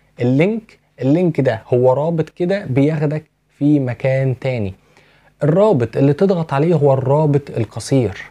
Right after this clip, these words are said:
الرابط اللي اوله اتش تي تي بي واخره دوت كوم. لما تلاقي رابط اوله اتش تي تي بي واخره دوت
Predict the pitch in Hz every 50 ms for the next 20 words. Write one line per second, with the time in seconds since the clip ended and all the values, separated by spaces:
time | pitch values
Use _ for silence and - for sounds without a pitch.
0 | _ _ _ _ _ _ _ _ _ 123 123 120 120 135 139 143 143 143 135 -
1 | 135 120 113 110 113 117 117 120 135 135 135 135 135 135 - _ - 139 135 -
2 | - 123 113 - - 127 - - 131 131 123 117 127 135 147 147 147 143 - _
3 | _ _ _ 117 - 139 139 - - - 135 135 135 - 127 120 131 135 - -
4 | - 139 123 110 98 95 - _ _ _ _ - 98 98 98 101 - - 127 131
5 | 127 120 - - - - - - - 123 120 117 101 98 92 - - 107 110 113
6 | 113 113 107 107 113 127 127 - - 107 - - 113 - - 120 110 113 117 117
7 | 107 98 98 - - - 107 120 110 - - 110 104 104 110 110